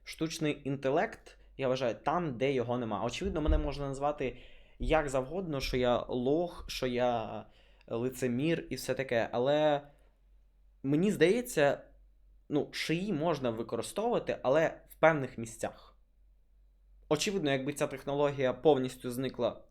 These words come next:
байдуже, так були б незручності, тому що я особисто її теж використовую, цю технологію.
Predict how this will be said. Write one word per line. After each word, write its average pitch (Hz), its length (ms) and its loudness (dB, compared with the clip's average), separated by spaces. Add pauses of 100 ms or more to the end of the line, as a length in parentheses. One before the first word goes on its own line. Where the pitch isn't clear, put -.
(200)
байдуже, 113 580 -2 (360)
так 202 340 0 (260)
були 147 260 2
б 147 40 -2
незручності, 143 560 -2
тому 120 160 -4
що 127 120 -4
я 131 140 2
особисто 135 380 -2
її 151 140 4
теж 196 220 -2
використовую, 117 680 8
цю 101 140 -2
технологію. 131 640 10